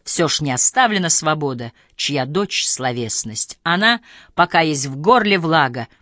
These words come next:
не без приюта. Скрипи перо, черней бумага. Лети, минута. Февраль тысяча девятьсот восемьдесят первого.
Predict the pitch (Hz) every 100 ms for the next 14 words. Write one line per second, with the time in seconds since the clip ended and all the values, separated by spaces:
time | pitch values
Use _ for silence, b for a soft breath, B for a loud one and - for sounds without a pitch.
0 | _ 135 190 208 - - - 151 131 113
1 | - 110 _ _ - - - 196 214 240
2 | - 139 127 110 - _ _ - 208 175
3 | 190 147 110 123 120 113 107 - _ _
4 | _ - 139 190 - 123 - _ 117 117
5 | 113 - - - _ _ _ _ _ _
6 | - 151 156 185 175 151 - 143 139 -
7 | - 131 - 127 - - 101 104